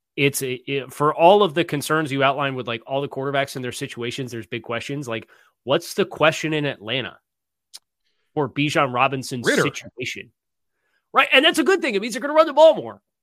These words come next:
Speaker 1: So,
Speaker 2: Right.
Speaker 1: like, Rid-, Ridder
Speaker 2: Well,
Speaker 1: even helps the Bijan Robinson discussion.
Speaker 2: Do you think so? Like, do you get a little bit worried about teams loading up the box and, like, daring Desmond Ridder to make throws and that they do have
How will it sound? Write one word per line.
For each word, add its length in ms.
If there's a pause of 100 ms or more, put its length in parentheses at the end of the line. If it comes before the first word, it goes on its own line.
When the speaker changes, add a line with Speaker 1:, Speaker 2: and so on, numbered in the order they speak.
(1040)
Speaker 1:
So, 140
Speaker 2:
Right. 240
Speaker 1:
like, 160
Rid-, 140
Ridder 80
Speaker 2:
Well, 300
Speaker 1:
even 360
helps 500
the 220
Bijan 400
Robinson 400
discussion. 640
Speaker 2:
Do 80
you 160
think 260
so? 220
Like, 220
do 80
you 180
get 120
a 40
little 220
bit 120
worried 300
about 260
teams 360
loading 320
up 160
the 80
box 580
and, 300 (120)
like, 260
daring 380
Desmond 400
Ridder 200
to 100
make 180
throws 520
and 120
that 160
they 140
do 340
have 380